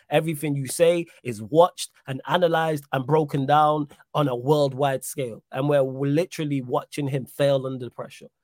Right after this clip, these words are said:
'cause there's things he's doing in game, out of game, lineups. And I'm like, "This makes no sense." Signings make no sense. And because of our lack of structure, he's not even being helped with his poor decision making,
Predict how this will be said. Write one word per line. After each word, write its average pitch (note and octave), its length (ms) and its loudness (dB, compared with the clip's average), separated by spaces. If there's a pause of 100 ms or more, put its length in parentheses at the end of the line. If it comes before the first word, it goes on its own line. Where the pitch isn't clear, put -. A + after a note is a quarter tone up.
(220)
'cause C#3 160 -4
there's C#3 140 -2
things E3+ 280 2
he's C3+ 200 -6
doing C#3+ 400 0 (200)
in C3+ 200 0
game, C3 420 0 (220)
out C3+ 240 0
of C3+ 80 -6
game, C3 400 -2 (260)
lineups. C3+ 600 -4 (160)
And C#3 100 -4
I'm C#3 80 0
like, C3 240 -4 (160)
"This D3 260 -4
makes C#3 280 -4
no C3+ 140 -2
sense." D3+ 380 -8
Signings D#3+ 640 -2 (200)
make D3 280 -4
no C#3 180 -2
sense. - 460 -14
And D#3 160 -4
because F3+ 360 0
of E3 120 0
our C#3+ 140 0
lack C#3 240 -4
of C3 80 -8
structure, - 460 -16 (340)
he's D3+ 160 -4
not F3+ 160 0
even D3+ 260 -2
being C#3 220 -2
helped D3 420 -6 (140)
with C3 100 -6
his B2+ 120 -8
poor D3+ 200 0
decision B2 440 -8
making, A#2 300 -14